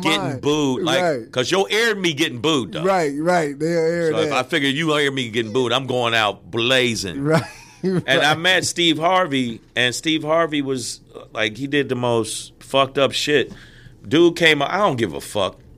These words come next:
Speaker 1: Uh, whoever see the shit, it's real shit.
Speaker 2: We ain't got no
Speaker 1: It, it,
Speaker 2: followers, so
Speaker 1: it,
Speaker 2: fuck it.
Speaker 1: you got, you, well,
Speaker 2: We ain't got
Speaker 1: I'm
Speaker 2: no
Speaker 1: a,
Speaker 2: followers.
Speaker 1: nah, they will.
Speaker 2: No, they won't.
Speaker 1: You, it's good.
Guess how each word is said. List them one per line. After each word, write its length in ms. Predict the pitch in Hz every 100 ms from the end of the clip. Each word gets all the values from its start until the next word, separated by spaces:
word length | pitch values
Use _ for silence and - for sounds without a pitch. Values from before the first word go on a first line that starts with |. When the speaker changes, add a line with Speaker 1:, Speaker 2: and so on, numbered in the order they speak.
| 123
Speaker 1:
Uh, 240 | 123 120
whoever 340 | 131 147 151
see 220 | 117 - 113
the 80 |
shit, 340 | 101 - 104 98
it's 140 | 101
real 280 | 92 98 92
shit. 440 | 92 95 87 87 156
Speaker 2:
We 140 | 165
ain't 100 | 156
got 140 | 143
no 80 | 131
Speaker 1:
It, 80 | 113
it, 40 |
Speaker 2:
followers, 440 | 113 113 110 113 -
so 80 | 113
Speaker 1:
it, 100 | -
Speaker 2:
fuck 120 | -
it. 60 | 131
Speaker 1:
you 120 | 135
got, 320 | 131 120 110
you, 220 | 131 123 -
well, 320 | 131 123 117
Speaker 2:
We 80 | 147
ain't 80 | 151
got 60 | 139
Speaker 1:
I'm 60 |
Speaker 2:
no 60 | 139
Speaker 1:
a, 20 |
Speaker 2:
followers. 680 | 127 127 127 127 123 - - 123
Speaker 1:
nah, 320 | 120 113 113 117
they 200 | 117 139
will. 400 | 143 127 82 - - -
Speaker 2:
No, 160 | - 185
they 120 | 175
won't. 200 | 139 131
Speaker 1:
You, 60 | 135
it's 100 | 120
good. 380 | 113 117 85